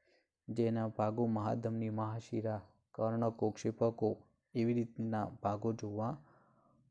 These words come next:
મળતા હોય છે. બીજું કે એનાથી આગળ આપણે જે જોઈ હતી, જેમાં હૃદયના ધબકારા વિશે જોયું હતું.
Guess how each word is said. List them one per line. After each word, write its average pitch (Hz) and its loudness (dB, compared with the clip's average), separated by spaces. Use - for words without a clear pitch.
મળતા 127 0
હોય 135 0
છે. 147 -2
બીજું 135 0
કે 120 0
એનાથી 139 2
આગળ 127 2
આપણે 123 2
જે 113 -2
જોઈ 117 2
હતી, 123 -2
જેમાં 113 0
હૃદયના 120 2
ધબકારા 120 2
વિશે 117 0
જોયું 120 4
હતું. 127 0